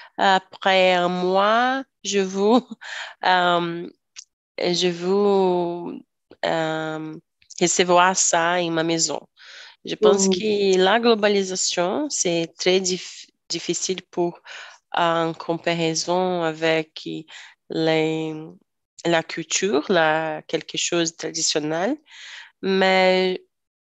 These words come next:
Speaker 1: affecte aussi que personne va choisir, euh, quelque chose de, de chaîne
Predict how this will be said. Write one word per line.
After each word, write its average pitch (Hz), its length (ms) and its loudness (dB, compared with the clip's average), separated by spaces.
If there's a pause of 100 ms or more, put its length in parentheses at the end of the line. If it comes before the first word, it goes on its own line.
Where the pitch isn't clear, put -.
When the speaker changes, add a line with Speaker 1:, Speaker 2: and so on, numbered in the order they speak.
(140)
Speaker 1:
affecte - 460 -2
aussi 208 580 -4
que 170 580 2 (460)
personne 214 520 0
va 190 500 2
choisir, 185 720 0 (640)
euh, 170 720 2 (120)
quelque 175 640 0 (1120)
chose 185 400 2
de, 170 440 4 (400)
de 170 100 2
chaîne 226 420 2